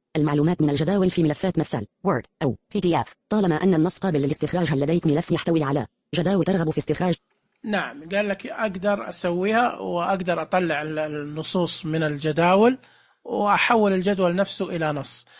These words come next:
Speaker 2: وعلى فكرة، ترى Word نفسه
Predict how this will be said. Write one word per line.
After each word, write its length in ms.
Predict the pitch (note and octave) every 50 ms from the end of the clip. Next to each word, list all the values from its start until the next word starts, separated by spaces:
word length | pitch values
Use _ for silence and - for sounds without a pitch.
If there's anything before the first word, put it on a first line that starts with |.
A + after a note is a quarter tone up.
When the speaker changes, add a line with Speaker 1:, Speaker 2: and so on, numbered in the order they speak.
| - - - - - -
Speaker 2:
وعلى 220 | F3 F3+ G#3+ A3
فكرة، 380 | - - - - G#3 D#3 - - _ _ -
ترى 520 | - G3+ G#3 G#3 G3 F#3+ F#3 F#3 - - _ _ _ _ _ _ _ _ -
Word 520 | A3+ F#3 F#3 G#3+ B3 D4+ D4 B3+ A#3+ G#3 - _ - - - A3
نفسه 540 | G#3 A3+ A#3 - - - G3+ F#3+ G3+ A3+